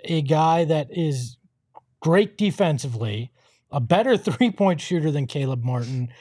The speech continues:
last year, and a guy that has proven that he can be more of an offensive option. So here, I think, you know, and we talked about this a little bit before, Flex, this is kind of McHale light,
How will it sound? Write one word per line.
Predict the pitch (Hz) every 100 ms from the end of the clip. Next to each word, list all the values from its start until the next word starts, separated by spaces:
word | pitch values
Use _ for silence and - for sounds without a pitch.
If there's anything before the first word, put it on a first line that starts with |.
| - _
last | 151 143 143 -
year, | 160 156 165
and | 196 240
a | 185
guy | 160 156 151 151 147 _ _ -
that | 165 170 160 -
has | 165 151
proven | - - 202 170 160 156
that | 151
he | 135
can | 156
be | 143 147
more | 139 139
of | 123
an | 131
offensive | 127 117 147 123 131 117 117 _ _ _ _ -
option. | 135 139 - 123 117
So | 123 - 156 151 156 _ -
here, | - 226 247 269 190
I | 180
think, | 180 196 185 -
you | 131 170 165
know, | 156 151 143 117
and | 156 156 175
we |
talked | 170 202 180 175
about | 156 143
this | 135 151
a |
little | 143
bit | 139 120
before, | 127 - 196 175
Flex, | - 131 123 - - - -
this | 208
is | 220
kind | - 240
of | 196
McHale | 175 180 151 120
light, | 101 98